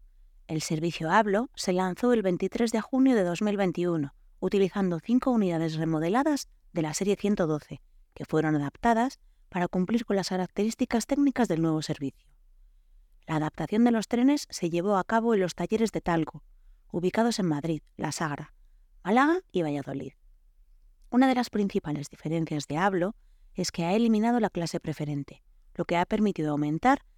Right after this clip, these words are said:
la capacidad en un veinte por ciento, llegando a un total de cuatrocientas treinta y ocho plazas. En Ablo se distinguen tanto por su exterior, que está decorado en colores morado y naranja, como por su interior,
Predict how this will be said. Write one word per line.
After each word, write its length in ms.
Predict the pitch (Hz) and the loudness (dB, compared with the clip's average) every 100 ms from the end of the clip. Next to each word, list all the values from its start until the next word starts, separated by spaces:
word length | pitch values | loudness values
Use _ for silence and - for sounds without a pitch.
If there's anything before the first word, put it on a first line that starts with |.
| - _ | -20 _
la 100 | 160 | -10
capacidad 520 | - - 156 175 214 - | -6 -4 -4 0 0 2
en 100 | 180 | 0
un 120 | 175 | 0
veinte 240 | 175 165 | 0 0
por 200 | 175 156 | -2 -4
ciento, 420 | - 147 139 143 - - - - _ _ | -4 -2 -2 -4 -10 -20 -20 -20 _ _
llegando 540 | - 156 165 170 151 151 | -2 0 2 2 0 -2
a 80 | |
un 140 | 151 202 | -2 0
total 420 | 220 - 320 330 - | 0 0 0 -2 -6
de 160 | 170 | -6
cuatrocientas 640 | 160 160 - 156 226 233 - | -4 -6 -6 -6 -2 0 0
treinta 260 | 190 180 | -2 0
y 60 | 180 | 0
ocho 240 | 196 - | -2 -4
plazas. 520 | - 139 - _ - - - _ - - - | -8 -10 -12 _ -20 -20 -20 _ -20 -10 0
En 120 | 226 214 | 0 2
Ablo 400 | 262 277 277 262 - - - - | 2 4 4 2 -2 -12 -20 -8
se 200 | - 175 | -4 -2
distinguen 540 | 165 - 226 196 180 | -2 0 2 2 0
tanto 280 | 190 190 185 | 0 -2 -2
por 160 | 190 | -2
su 140 | - 196 | -2 -4
exterior, 580 | - - 180 233 285 - _ _ _ | -4 -4 -2 0 0 -2 _ _ _
que 80 | 170 | -8
está 220 | - 180 | -2 -2
decorado 440 | 208 - 202 214 | -2 0 2 2
en 120 | 180 165 | 0 -2
colores 420 | 151 156 147 160 | -2 -2 -2 -2
morado 300 | 151 170 165 | -2 -2 -2
y 40 | |
naranja, 600 | 151 156 240 226 190 214 - _ | -2 0 0 0 -4 -6 -10 _
como 220 | - 170 | -2 -2
por 180 | - 175 | 0 -2
su 140 | - | 0
interior, 500 | 160 151 151 180 151 | 0 0 0 0 -2